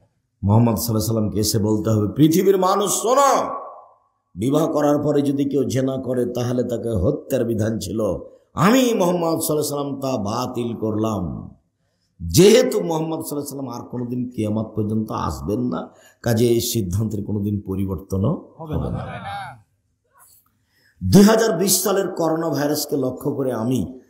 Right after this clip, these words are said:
আপনাদের সামনে অনলাইন আল ইতেশাম টিভির মাধ্যমে অনেক কথা বলেছি, পবিত্রতায় বলেছি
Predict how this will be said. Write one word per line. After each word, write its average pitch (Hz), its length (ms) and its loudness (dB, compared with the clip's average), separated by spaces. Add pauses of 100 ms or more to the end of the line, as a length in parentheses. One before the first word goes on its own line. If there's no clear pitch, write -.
(180)
আপনাদের 139 400 0
সামনে 135 640 0
অনলাইন 135 380 2
আল 123 220 -4
ইতেশাম 170 600 -2
টিভির 131 300 0
মাধ্যমে 104 600 -6 (200)
অনেক 120 360 -2
কথা 120 260 -2
বলেছি, 82 460 -4 (760)
পবিত্রতায় 196 600 2
বলেছি 147 640 0